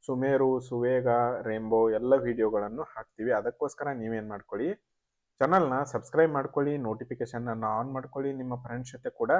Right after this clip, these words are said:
ಶೇರ್ ಮಾಡಿರಿ, ಆಯ್ತಾ? So ನಾವ್ ಇವತ್ತು ನೋಡ್ತಾ ಇದೀವಿ ಐದನೇ ತರಗತಿಯ ಸುವೇಗ ಒಂಬತ್ತನೇ ಪಾಠ ಯಾವ್ದಿದೆ? ಉದ್ದ.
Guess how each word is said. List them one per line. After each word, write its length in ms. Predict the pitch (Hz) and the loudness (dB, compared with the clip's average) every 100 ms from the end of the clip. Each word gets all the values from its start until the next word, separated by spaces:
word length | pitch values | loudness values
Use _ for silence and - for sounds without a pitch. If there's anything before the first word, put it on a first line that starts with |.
| 180 - | 2 0
ಶೇರ್ 200 | 120 113 | 2 2
ಮಾಡಿರಿ, 400 | 101 98 87 82 _ _ _ _ - | -2 -8 -12 -14 _ _ _ _ -16
ಆಯ್ತಾ? 160 | 123 170 - _ _ _ | 2 2 2 _ _ _
So 100 | 160 | 4
ನಾವ್ 200 | 151 190 | 6 6
ಇವತ್ತು 300 | 175 160 160 | 6 4 4
ನೋಡ್ತಾ 280 | 147 135 131 | -2 0 -2
ಇದೀವಿ 200 | 123 139 | 0 0
ಐದನೇ 400 | 180 123 127 131 | 0 0 -4 -4
ತರಗತಿಯ 580 | 127 120 113 - 113 131 202 220 _ _ _ _ _ _ | -2 0 -2 -4 2 2 2 -4 _ _ _ _ _ _
ಸುವೇಗ 480 | - 131 127 120 110 127 196 226 - _ _ _ | -6 0 4 4 4 2 2 -2 -10 _ _ _
ಒಂಬತ್ತನೇ 760 | 123 131 135 - 131 131 131 131 | -6 4 4 4 -2 -2 -2 -4
ಪಾಠ 380 | 131 120 117 120 | -4 -2 -2 0
ಯಾವ್ದಿದೆ? 760 | 113 113 120 131 160 226 - _ | -2 0 0 8 8 6 -2 _
ಉದ್ದ. 260 | 135 135 | -2 0